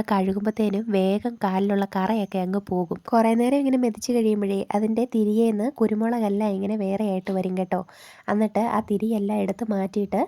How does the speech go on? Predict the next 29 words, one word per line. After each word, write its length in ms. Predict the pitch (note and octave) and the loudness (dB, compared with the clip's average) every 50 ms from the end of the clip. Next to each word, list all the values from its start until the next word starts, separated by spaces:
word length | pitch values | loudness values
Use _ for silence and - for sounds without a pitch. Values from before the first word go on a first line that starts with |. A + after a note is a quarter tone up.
| - - - - - - _ _ _ _ A#3+ | -4 -10 -20 -20 -20 -20 _ _ _ _ 2
കുരുമുളക് 420 | A3+ A#3+ A#3 B3 A#3 A3+ A3+ A#3+ D4 D4 | 4 4 4 2 2 2 2 2 2 2
ഒരു 100 | A3+ A3 A3+ - | 0 0 0 0
ചാക്കിലോട്ട് 500 | A#3 G3+ G3+ - A3 G#3+ G3+ F#3+ F#3 A3+ A3 | 0 0 0 -2 -2 0 0 0 0 0 0
വാരി 200 | F#3+ F#3 G3 G#3+ G3+ | 0 0 0 -2 -2
അങ്ങ് 120 | F#3+ G3+ G3+ F#3+ | -2 -2 -2 -4
വെക്കണം. 320 | E3+ - - F3+ F3 - D4 - - | -4 -4 -6 -8 -8 -8 -10 -8 -6
എന്നിട്ട് 240 | G3 G#3 A3+ - A3+ G#3 G3+ | -4 -4 -2 0 0 0 0
എല്ലാം 360 | G#3 G#3+ A3 A#3 C4+ C#4+ B3+ G3+ | 0 0 0 0 -2 0 0 -2
മെതിച്ച് 280 | F#3+ F3+ F#3+ F#3 - A3 G3 | -2 -2 -4 -4 -4 -4 -4
കഴിയുമ്പത്തേനും 640 | F3 F3+ F3+ F3+ F3+ F3 E3+ F3 F3 F3 F#3 A#3+ D4+ - - - - - _ _ - A3 | -2 -4 -4 -4 -6 -6 -6 -6 -6 -4 -4 -4 -4 -6 -10 -20 -20 -20 _ _ 0 2
നല്ല 420 | G#3+ A3+ A#3 A#3+ B3 C4 C#4 C#4+ A#3+ | 2 2 2 2 0 0 -2 -2 0
വെയിലുള്ള 380 | G#3+ G3+ G#3 A3 A3 G3+ G3 G#3 G#3+ - - | 0 0 0 0 0 0 -2 -2 -4 -4 -4
സമയത്താണെങ്കിൽ 720 | F#3+ F#3 G3 G3+ G#3+ G#3+ - F#3 F#3+ F#3 F#3+ F#3 G3 B3 C4+ - - | -4 -2 -2 -4 -4 -4 -4 -4 -2 -2 -2 -4 -4 -6 -4 -2 0
ഒരു 120 | A3 A3+ A3+ A3 A3+ | 2 2 2 2 0
രണ്ടര 480 | G3+ G#3 G#3+ A3 A3+ A#3 B3 B3+ B3 G#3+ G3 | -2 -2 -2 -2 0 0 0 0 0 0 -2
ഉണക്ക് 240 | F#3+ G3 G3 - A3 G#3 F#3+ | -2 -4 -6 -6 -8 -6 -4
മതി 200 | F#3 F3+ F#3+ F#3+ A3 A3 | -4 -4 -4 0 0 2
ഇത് 100 | G#3 A#3 A#3 A3+ | 2 2 2 2
നല്ലോണം 380 | G#3+ G#3+ G#3 G#3+ A3 A#3 A#3+ G#3+ F#3+ | 2 2 2 2 2 2 2 0 0
ഉണങ്ങി 280 | F#3 F#3+ G3+ A3 A3+ - | 0 0 0 -2 -2 -2
കിട്ടാനായിട്ടേ. 600 | G3+ F#3+ - F3 F3 F3+ E3+ E3+ E3+ E3+ F#3 G3+ C#4+ - - - A#3 | -4 -4 -4 -4 -4 -2 -4 -4 -4 -2 -2 -2 -2 -4 -2 -2 -2
പക്ഷേ 200 | A3 - - C4 B3 A#3 | -2 4 4 6 6 6
ഇന്നാണെങ്കിലേ 600 | G#3+ G#3+ A#3 B3 B3+ A#3+ A#3+ A3+ A3 G3+ F#3 F3+ F3 F3 - | 6 4 4 4 4 2 2 2 2 2 2 2 2 2 2
കുരുമുളകെല്ലാം 600 | F#3+ F#3+ F#3+ G3 G3 G#3 A#3 B3 A#3+ A#3 A#3+ A#3 A3+ A3 | 2 4 4 4 4 4 4 4 2 2 2 4 2 2
മെതിച്ച് 220 | G3+ - - A#3+ A3+ | 2 2 2 4 4
കഴിഞ്ഞപ്പോഴത്തേനും 560 | G#3+ G3 G3+ G3+ - G3 G#3+ G3 G3+ G#3 G3 F3+ | 4 4 2 0 0 0 0 2 2 2 0 0
ഉച്ചയായി. 400 | E3+ - - G#3 F#3+ E3 D#3+ - - - - - - - _ _ _ - | -2 -2 0 0 0 0 0 -4 -6 -12 -20 -20 -20 -20 _ _ _ 0
പിന്നെ 180 | F#3 F#3 G3 G#3+ A3 G3 | 2 2 4 2 2 2
നല്ല 200 | F#3 F#3+ G3+ | 2 4 4